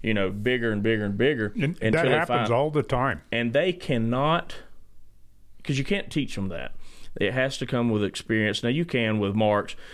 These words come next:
Speaker 1: We keep throwing marks, and then what me and you refer to as salting the area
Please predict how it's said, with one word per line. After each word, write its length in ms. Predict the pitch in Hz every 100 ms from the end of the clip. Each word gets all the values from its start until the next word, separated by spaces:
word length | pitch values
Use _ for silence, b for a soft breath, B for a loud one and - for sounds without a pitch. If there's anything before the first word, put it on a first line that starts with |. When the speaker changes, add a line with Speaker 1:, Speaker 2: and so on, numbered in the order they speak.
| B
Speaker 1:
We 100 | 104
keep 240 | 104 117 -
throwing 300 | 110 110 104
marks, 360 | 104 104 -
and 100 | 95
then 160 | 101 104 B B B -
what 280 | 110 113 - - -
me 180 | 120 127
and 80 | 123
you 100 | 117
refer 280 | 113 120 113
to 320 | 117 107 101
as 80 | 98
salting 640 | - - 117 113 117 107
the 140 | 98 -
area 460 | 135 110 90 87